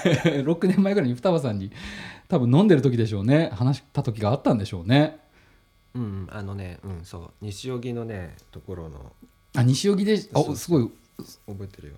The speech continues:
Speaker 1: あ、本当ですか？なんか、フォークの定義、定義か。定義ってね。なんつうんだろうな。まあ、でも、僕はもうあんま変わってないですかね。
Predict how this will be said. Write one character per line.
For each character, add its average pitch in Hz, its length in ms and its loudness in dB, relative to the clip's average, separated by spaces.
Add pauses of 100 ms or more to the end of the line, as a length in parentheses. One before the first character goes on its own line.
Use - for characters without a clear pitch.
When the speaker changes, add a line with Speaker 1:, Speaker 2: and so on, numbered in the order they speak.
(120)
Speaker 1:
あ、 123 80 0
本 180 180 4
当 226 80 6
で 208 40 8
す - 80 -2
か？ 85 240 -2 (1300)
な 320 140 4
ん 339 60 2
か、 127 160 4 (240)
フ 359 120 6
ォ - 20 6
ー 381 40 0
ク 151 120 2
の 123 80 4
定 311 280 2
義、 135 220 0 (1700)
定 180 300 2
義 110 160 -6
か。 87 220 -6 (340)
定 196 220 2
義 101 140 -2
っ - 40 -10
て - 140 -12
ね。 117 300 0 (1700)
な 113 160 -2
ん 220 80 -2
つ 226 100 -2
う 160 40 2
ん 117 40 4
だ 98 60 0
ろ 87 120 -6
う - 20 -6
な。 104 320 -4 (520)
ま 127 100 6
あ、 - 20 2
で 202 80 8
も、 160 220 6
僕 277 220 6
は - 300 6
も 156 260 2
う - 20 6
あ 139 40 6
ん 208 60 6
ま 320 80 4
変 - 80 2
わ 175 80 6
っ - 20 -16
て 269 80 4
な 339 60 6
い - 20 4
で - 20 2
す - 60 -2
か 95 80 -4
ね。 135 240 2